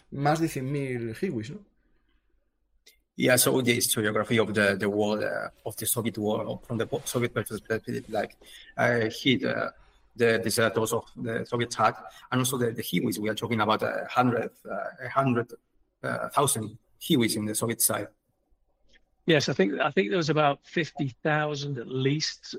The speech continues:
Speaker 3: uh, Hiwis, uh,
Speaker 2: Sí, sí,
Speaker 3: working
Speaker 2: sí.
Speaker 3: for the Germans, some of them fighting
Speaker 2: Por lo
Speaker 3: for the
Speaker 2: menos hubo
Speaker 3: Germans, I
Speaker 2: quince mil
Speaker 3: suppose.
Speaker 2: Hiwis para los
Speaker 3: Uh,
Speaker 2: alemanes.
Speaker 3: uh, and then I suppose this is where you get this modern day argument about what's going on at the moment in Ukraine, where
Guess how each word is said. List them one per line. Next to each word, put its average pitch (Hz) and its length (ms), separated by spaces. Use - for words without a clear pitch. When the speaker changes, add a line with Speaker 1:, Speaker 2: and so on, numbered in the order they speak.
Speaker 3:
uh, 120 400
Hiwis, 135 640
uh, 127 200
Speaker 2:
Sí, 123 120
sí, 107 60
Speaker 3:
working 131 360
Speaker 2:
sí. 117 80
Speaker 3:
for 143 80
the 123 100
Germans, 135 380
some 175 140
of 180 60
them 139 120
fighting 151 640
Speaker 2:
Por 110 100
lo 117 40
Speaker 3:
for 127 140
the 156 60
Speaker 2:
menos - 20
hubo 139 240
Speaker 3:
Germans, 127 180
I 117 40
Speaker 2:
quince - 20
mil 117 280
Speaker 3:
suppose. - 120
Speaker 2:
Hiwis 117 220
para 101 140
los 98 140
Speaker 3:
Uh, 139 300
Speaker 2:
alemanes. 107 400
Speaker 3:
uh, 98 60
and 190 140
then 208 120
I 196 100
suppose 202 400
this 196 180
is 156 100
where 170 100
you 160 80
get 156 160
this 156 140
modern 156 320
day 139 180
argument 127 440
about 120 180
what's 123 220
going 127 200
on 120 140
at - 60
the 117 60
moment 117 280
in 120 160
Ukraine, 110 640
where 117 480